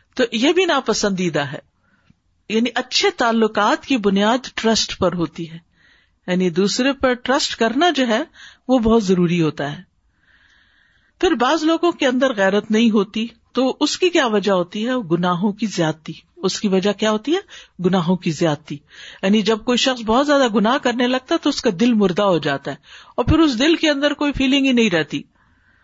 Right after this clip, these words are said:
تو گناہ اور نافرمانیاں جو ہیں وہ پسندیدہ غیرت کو کمزور کر دیتی ہیں۔ تو کبھی گناہ اور نافرمانیاں غیرت کو پوری طرح ختم کر دیتی ہیں۔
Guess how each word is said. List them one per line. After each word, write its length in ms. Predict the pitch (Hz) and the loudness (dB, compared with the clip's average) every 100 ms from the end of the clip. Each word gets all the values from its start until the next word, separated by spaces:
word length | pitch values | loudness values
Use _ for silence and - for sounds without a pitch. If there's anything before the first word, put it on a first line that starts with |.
| _ | _
تو 120 | - | -4
گناہ 500 | 220 254 277 415 453 | 0 2 4 2 2
اور 120 | 320 320 | 2 2
نافرمانیاں 800 | 208 214 214 240 208 196 269 359 | 2 0 0 0 2 2 2 2
جو 140 | 330 285 | 2 0
ہیں 180 | 269 339 | 0 0
وہ 140 | 311 | 0
پسندیدہ 680 | - 220 233 226 233 247 294 | 0 0 2 2 2 2 2
غیرت 360 | 208 196 220 | 2 0 0
کو 120 | - 311 | 0 0
کمزور 400 | 302 226 208 208 | 2 4 4 4
کر 220 | 208 170 | 2 0
دیتی 400 | 156 151 - 147 | -2 -4 -6 -12
ہیں۔ 120 | 175 - _ _ - - _ | -14 -18 _ _ -20 -20 _
تو 100 | - | -6
کبھی 400 | 226 254 269 339 | -2 0 2 2
گناہ 220 | 247 220 277 | 2 2 2
اور 160 | 285 | 2
نافرمانیاں 840 | 233 196 190 190 180 175 196 269 262 | 2 0 0 -2 0 0 0 -2 0
غیرت 360 | 180 190 214 - | 0 2 0 -2
کو 140 | 277 | -4
پوری 320 | 269 262 330 | 0 2 4
طرح 200 | 339 349 330 | 2 2 0
ختم 320 | 240 226 214 | 0 0 0
کر 160 | 185 | 0
دیتی 400 | 160 151 - 151 | 0 -4 -4 -10
ہیں۔ 120 | 160 | -12